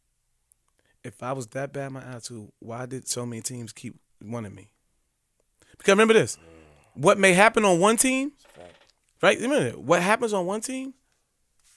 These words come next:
Speaker 1: doesn't carry over to the other team. Because you don't know what the situation between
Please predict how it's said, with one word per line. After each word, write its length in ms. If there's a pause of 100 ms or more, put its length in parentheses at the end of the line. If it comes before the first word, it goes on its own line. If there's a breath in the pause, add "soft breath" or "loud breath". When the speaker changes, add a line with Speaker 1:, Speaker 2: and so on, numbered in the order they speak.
(720)
Speaker 1:
doesn't 280
carry 320
over 160
to 140
the 120
other 140
team. 220 (460 soft breath)
Because 320
you 80
don't 200
know 120
what 240
the 100
situation 480
between 440